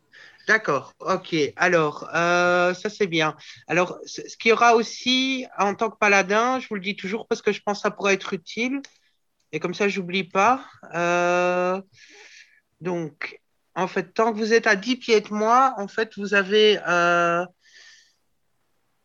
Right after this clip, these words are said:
euh, vous, vous avez plus trois, en fait. Donc, c'est mon aura de protection et vous avez plus trois sur vos jets de sauvegarde. Et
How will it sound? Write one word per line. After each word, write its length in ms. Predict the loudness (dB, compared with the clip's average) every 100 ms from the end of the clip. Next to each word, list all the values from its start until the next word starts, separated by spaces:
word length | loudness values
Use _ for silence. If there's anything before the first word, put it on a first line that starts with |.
| -8
euh, 100 | -6
vous, 300 | -6 -10 -12 -8
vous 160 | 0
avez 160 | 2 2
plus 240 | 0 -6
trois, 340 | -6 0 4 4
en 60 | 2
fait. 320 | -2 -4 -4 -20 -12
Donc, 200 | -10 -6
c'est 160 | -2
mon 180 | 2 4
aura 180 | 4 2
de 40 | 0
protection 520 | -2 -2 -2 -2 -2
et 40 |
vous 140 | 2 2
avez 140 | 2
plus 220 | 0 -14
trois 240 | -2 -2 -2
sur 160 | -4
vos 100 | -6
jets 160 | -4 -4
de 60 |
sauvegarde. 720 | -4 -8 0 2 2 0 -6 -6 _ _ _ _ _ _ _ _ _ _ _ _ _ _ _ _ _ _ _ _ _ _ _ _ _ _ _ _ -4
Et 340 | 4 4 4